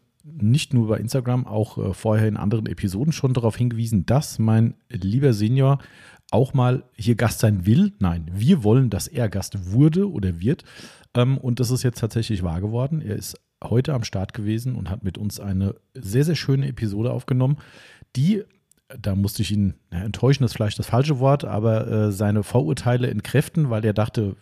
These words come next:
so lange kann man sich ja über so ein Thema gar nicht unterhalten und so lange geht so ein Podcast nicht und wie auch immer. Ähm, da hat er ein wenig Zweifel gehabt. Ähm, sie wurden alle widerlegt, denn wir müssen eine Doppelfolge draus machen, weil es dann doch sehr, sehr lange wurde. Auch dank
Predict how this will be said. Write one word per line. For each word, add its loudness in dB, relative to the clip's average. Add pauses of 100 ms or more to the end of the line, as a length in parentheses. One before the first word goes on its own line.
(300)
so -8
lange 0
kann 0
man 6
sich -2
ja 2
über 0
so -2
ein -2
Thema 0
gar 0
nicht -4
unterhalten 0
und 0
so -6
lange 0
geht -6
so -2
ein 2
Podcast -4
nicht -2
und -6
wie 0
auch -2
immer. 0 (480)
Ähm, 4 (140)
da 0
hat 2
er 2
ein 2
wenig 2
Zweifel 4
gehabt. 0
Ähm, 0
sie -2
wurden 2
alle 0
widerlegt, 0
denn 0
wir 2
müssen 4
eine 2
Doppelfolge 0
draus -2
machen, 0
weil -2
es -6
dann -2
doch -2
sehr, -2
sehr 0
lange 0
wurde. -2
Auch 2
dank 0